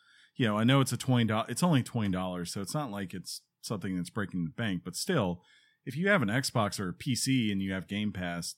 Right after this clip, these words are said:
it, it's kinda like a, and you love this kind of stuff, it's a no-brainer. Go check it out. Um, like, or you're, I guess, Wayne Coyne of the, uh, Flaming Lips, because you probably could just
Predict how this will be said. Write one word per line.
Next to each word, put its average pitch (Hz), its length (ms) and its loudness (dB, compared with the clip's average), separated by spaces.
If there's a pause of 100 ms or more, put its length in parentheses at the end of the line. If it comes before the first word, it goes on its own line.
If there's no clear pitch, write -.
(120)
it, 107 240 -6
it's 113 180 -6
kinda 113 240 -2
like 95 220 -6
a, 85 320 -4 (240)
and 107 120 2
you 98 140 0
love 101 160 0
this 95 180 -4
kind 95 220 -2
of 87 60 -4
stuff, 101 420 -8 (220)
it's - 200 -6
a 104 60 -2 (260)
no-brainer. 87 840 -2
Go 87 120 -4
check 82 280 -8
it 78 40 -8
out. 76 280 -8 (720)
Um, 78 500 -4 (240)
like, 95 220 0 (140)
or 104 200 0
you're, 90 280 -4
I 85 60 -4
guess, 82 360 -8 (480)
Wayne 90 320 -2
Coyne 90 360 -2
of 78 200 -6
the, 78 180 -6
uh, 78 140 -6
Flaming 78 420 -6
Lips, 78 300 -8
because - 320 -10
you 78 80 -8
probably 78 320 -6
could 80 100 -14
just 76 200 -14